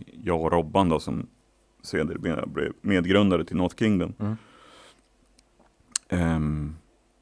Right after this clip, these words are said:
Speaker 1: vi jobbar bra ihop och jobbar internationellt och sånt där. Och fick utlopp för vår kreativitet, tänker
Speaker 2: Ja.
Speaker 1: jag.
Speaker 2: Ja, verkligen. Och så, och då, det var bara kodning då, förstår jag också.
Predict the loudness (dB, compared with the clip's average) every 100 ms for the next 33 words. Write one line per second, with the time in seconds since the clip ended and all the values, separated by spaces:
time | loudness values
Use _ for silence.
0 | _ _ _ _ -4 2 2 2 2 2
1 | 2 -2 -4 -4 -2 0 0 -4 -4 -6
2 | -8 -8 -10 -8 -8 -10 -14 -14 -14 -12
3 | -10 -8 -10 -10 -14 -20 -20 -20 -20 -20
4 | -20 -20 _ _ _ _ _ _ _ _
5 | _ _ _ _ _ _ -12 -8 -8 -8
6 | -10 -4 -6 -6 -10 -8 -8 -10 -8 -12
7 | -10 -10 -10 -2 0 0 -6 _ -4 -2
8 | 0 -4 -8 -12 -14 -14 -8 -2 -4 -4
9 | -20 _ -8 2 2 4 4 6 6 4
10 | -2 -4 -6 -8 -10 -8 -8 -8 -12